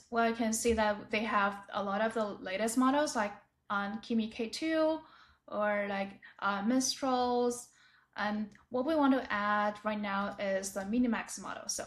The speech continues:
let me try it out. Okay, um, so we can see that the Minimax M two has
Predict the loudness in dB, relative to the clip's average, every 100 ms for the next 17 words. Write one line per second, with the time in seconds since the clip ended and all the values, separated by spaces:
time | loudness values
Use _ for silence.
0 | -6 -6 -6 -10 -16 -14 -12 -14 -16 -20
1 | -20 -20 _ _ _ _ _ _ -12 -10
2 | -4 -6 -6 -14 -4 0 2 2 0 2
3 | 4 6 6 4 2 -2 0 0 2 2
4 | 2 2 4 4 2 -2 -6 -8 -2 2
5 | 4 4 0 0 0 0 -4